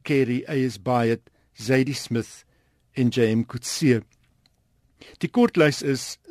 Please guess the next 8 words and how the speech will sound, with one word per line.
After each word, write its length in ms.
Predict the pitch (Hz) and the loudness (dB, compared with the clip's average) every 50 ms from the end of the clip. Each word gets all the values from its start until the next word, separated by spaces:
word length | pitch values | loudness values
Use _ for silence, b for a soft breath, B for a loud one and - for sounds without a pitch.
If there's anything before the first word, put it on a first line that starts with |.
| 254 | -8
The 140 | 131 147 127 | -6 -6 -2
Vanishing 560 | 107 135 147 180 196 - - 180 175 151 131 | 0 0 2 2 0 -2 -2 -2 0 0 2
Man 380 | 123 127 127 117 117 117 117 104 | 2 2 2 2 2 0 -2 -2
deur 240 | - 123 120 117 113 | -2 -4 -4 -2 -4
Laura 420 | 113 113 131 139 135 127 127 127 123 _ | -2 -2 0 0 2 2 0 -2 -4 _
Cumming, 400 | - 170 151 135 123 120 113 104 _ _ _ _ _ _ _ _ 110 | -4 0 0 2 2 2 0 -2 _ _ _ _ _ _ _ _ 0
The 100 | 123 131 | 0 2
Return 680 | 113 127 123 123 - - 180 175 175 185 190 196 - | 2 2 -2 -2 -2 0 2 4 4 4 2 0 -2